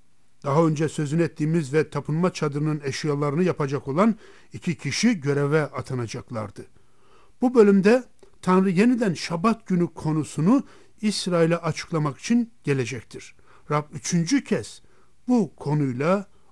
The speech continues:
onlara geliyor. Musa bütün İsrail topluluğunu çağırarak, "Rabbin yapmanızı buyurduğu işler şunlardır." dedi. "Altı gün çalışacaksınız ama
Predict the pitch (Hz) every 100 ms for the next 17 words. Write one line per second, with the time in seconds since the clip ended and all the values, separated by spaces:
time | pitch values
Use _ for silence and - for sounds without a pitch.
0 | - 143 139 127 131 131 107 - 123 113
1 | 107 107 - - - - - - - -
2 | - 202 - 262 208 220 277 247 269 -
3 | 220 196 - 202 190 185 170 170 165 -
4 | 156 180 220 180 - - - - 160 143
5 | 147 254 254 - - - 127 156 160 156
6 | 165 180 156 226 180 170 160 139 160 151
7 | - 151 - 190 226 196 185 160 160 147
8 | 123 110 113 110 - - - - - -
9 | - - 143 139 214 190 156 - 139 131
10 | 131 123 120 - 220 196 139 180 240